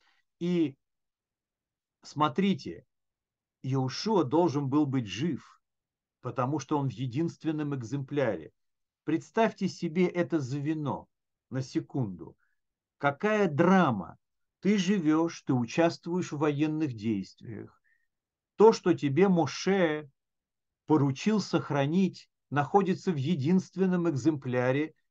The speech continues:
и ты являешься носителем. Да, есть много знаний у многих людей, но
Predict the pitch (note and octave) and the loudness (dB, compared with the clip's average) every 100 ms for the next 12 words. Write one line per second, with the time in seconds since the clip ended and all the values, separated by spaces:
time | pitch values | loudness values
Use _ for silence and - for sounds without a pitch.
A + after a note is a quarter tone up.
0 | _ D#3 C3 - A3 G3 D3+ B2 C#3+ D3 | _ -6 -6 4 6 6 4 0 2 2
1 | C#3 - D3+ D3 C#3 - D3+ - F#2 F2+ | 0 -4 -4 -4 -6 -6 -8 -6 -10 -10
2 | F2 _ _ _ _ _ _ G#2 D3+ F3+ | -18 _ _ _ _ _ _ 4 8 8
3 | G3 F3+ G3 G3 E3+ F3+ F#3+ G3+ G#3 E3 | 8 6 4 2 0 4 6 4 2 0
4 | F#3+ G3 G3+ F#3 B2 E2 D2 _ _ _ | 0 2 0 0 -4 -8 -14 _ _ _
5 | _ - D#3 D#3+ F3+ G#3 F3+ - F3+ F#3+ | _ 0 0 4 6 6 4 2 2 2
6 | D3+ E3+ A#2+ E2+ C#2+ _ _ - C#3+ E3+ | 2 2 2 -2 -10 _ _ -4 4 6
7 | D#3+ | 6